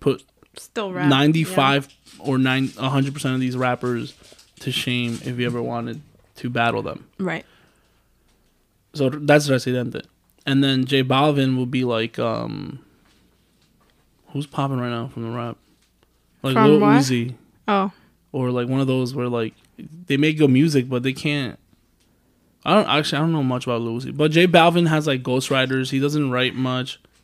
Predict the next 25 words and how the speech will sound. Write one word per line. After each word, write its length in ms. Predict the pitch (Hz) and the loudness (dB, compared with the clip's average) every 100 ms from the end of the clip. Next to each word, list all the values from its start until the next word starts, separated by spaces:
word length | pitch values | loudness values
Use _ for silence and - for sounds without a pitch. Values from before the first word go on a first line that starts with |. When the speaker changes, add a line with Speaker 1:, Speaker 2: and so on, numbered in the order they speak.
| - | -2
Speaker 1:
Kinda 120 | 196 | 2
like 120 | 240 | 4
Drake. 400 | 160 165 117 - | 4 2 2 -4
Drake 200 | - 143 | -6 -2
has 140 | 170 131 | 0 0
ghostwriters. 580 | 135 110 117 117 120 - _ _ _ _ _ _ _ | -2 -4 -4 -4 -6 -10 _ _ _ _ _ _ _
He 80 | 147 | 2
makes 200 | 170 165 | 2 2
poppin' 380 | - 143 143 135 | -2 -4 -2 -4
music. 400 | 123 123 147 147 _ _ _ _ _ _ _ _ _ _ _ _ _ - | -4 -6 -8 -12 _ _ _ _ _ _ _ _ _ _ _ _ _ 4
Speaker 2:
I 60 | |
like 100 | 247 | 4
Speaker 1:
But 80 | 254 | 6
Speaker 2:
his 120 | 208 | 2
old 200 | 180 175 | 0 -2
songs. 380 | - 180 175 185 - | -4 -4 -4 -8 -8
Speaker 1:
Eminem 400 | - 160 160 147 | 0 2 4 4
would, 160 | 135 123 _ - | 0 -2 _ -10
would 140 | 131 | -6
mop 280 | 127 151 - | -4 -4 -6
him. 180 | - - - _ _ _ _ _ _ | -12 -16 -20 _ _ _ _ _ _
Speaker 2:
Okay, 200 | 220 226 | -6 -4
but 180 | 180 202 | 0 2
either 220 | 285 339 | 4 6
way, 300 | 247 190 208 | 6 4 0